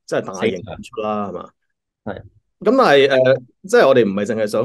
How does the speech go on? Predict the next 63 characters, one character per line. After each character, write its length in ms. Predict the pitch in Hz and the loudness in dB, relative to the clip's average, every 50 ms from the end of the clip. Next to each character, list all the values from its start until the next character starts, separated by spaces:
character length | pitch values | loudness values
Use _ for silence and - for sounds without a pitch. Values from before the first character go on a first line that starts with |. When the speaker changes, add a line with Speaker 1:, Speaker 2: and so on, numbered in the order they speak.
| 175 | -2
Speaker 1:
去 100 | 156 123 | -4 -4
講 380 | 113 107 85 92 107 127 135 123 | -4 -6 -6 -6 -8 -8 -6 -4
個 80 | 127 123 | -4 -4
演 240 | 101 95 101 110 | -4 -4 -6 -6
出 140 | 123 147 151 | -4 -4 -4
本 260 | 123 110 95 98 104 | -6 -6 -8 -10 -8
身 100 | 110 120 110 110 104 | -8 -10 -8 -8 -8
嘅， 80 | 101 98 | -8 -8
因 60 | 107 | -8
為 60 | 151 | -6
我 180 | 165 131 113 117 | -4 -2 -2 -2
諗 80 | 135 | -2
起 20 | 143 | -2
好 120 | 135 139 139 | -2 0 0
多 180 | 139 143 143 | 0 -2 -2
在 140 | 131 139 113 | -4 -4 -6
台 260 | 101 101 104 110 113 113 87 82 82 87 | -6 -6 -8 -8 -12 -14 -14 -12 -12 -8
嘅 300 | 87 107 107 107 101 - - _ _ _ | -6 -4 -4 -4 -6 -8 -12 _ _ _
港 180 | 104 92 104 | -6 -4 -2
人 220 | 143 160 101 95 92 | -2 -2 -4 -4 -6
也 80 | 104 | -6
好 180 | 104 113 117 107 101 110 | -6 -4 -4 -2 -2 0
啦， 180 | 117 113 117 | -2 -2 -4
台 140 | 117 113 104 | -6 -8 -10
灣 280 | 87 98 110 120 127 123 | -8 -6 -6 -6 -6 -6
本 140 | 117 110 117 | -6 -6 -4
地 80 | 123 | -4
人 160 | 98 92 87 | -6 -6 -8
也 60 | 87 92 | -12 -12
好 260 | 92 101 101 90 92 | -12 -10 -8 -6 -4
啦， 100 | 101 107 110 | -4 -4 -6
其 60 | 113 | -6
實 140 | 101 101 101 _ | -8 -10 -8 _
對 160 | 143 139 143 | -4 -2 -2
你 200 | 139 110 104 117 | -2 -2 -4 -4
嘅 160 | 123 135 131 | -4 -6 -6
故 200 | 127 135 127 131 | -4 -6 -6 -6
事 200 | 127 120 113 107 110 - - | -6 -8 -10 -10 -12 -4 0
都 200 | 214 208 220 220 | 2 2 2 0
好 100 | - 95 | -2 -6
有 300 | 80 85 107 127 123 90 90 95 92 95 | -8 -8 -6 -6 -6 -6 -6 -6 -8 -8
興 240 | - 110 92 95 90 | -10 -10 -14 -14 -16
趣 120 | 85 - 98 | -16 -16 -16
嘅。 260 | - - 78 71 - _ _ _ _ _ _ _ _ | -16 -16 -18 -20 -20 _ _ _ _ _ _ _ _
因 160 | - 214 208 | -4 -2 0
為， 240 | 175 127 113 113 107 | 0 2 0 0 -2
呃， 420 | 101 101 101 101 98 98 95 92 95 | -2 -6 -8 -8 -8 -8 -8 -10 -10
可 380 | - - _ _ _ - 180 | -12 -18 _ _ _ -4 -2
能 120 | - 127 107 | -2 -2 0
好 40 | |
多 120 | 117 156 160 | -2 -2 -2
朋 120 | 160 117 | -2 -2
友 80 | 98 113 | -2 -2
認 160 | 110 104 104 | -2 -4 -4
識 140 | - 147 120 | -6 -4 -4
你 100 | 110 107 | -4 -4
通 120 | 135 127 | -2 -4
過 80 | 113 107 | -4 -4
一 20 | |
出 80 | - 139 | -6 -8
電 260 | - 104 95 92 90 | -10 -10 -10 -10 -10
影 120 | 85 90 | -8 -8
啦， 360 | 101 95 92 90 90 87 87 | -8 -8 -8 -10 -12 -14 -16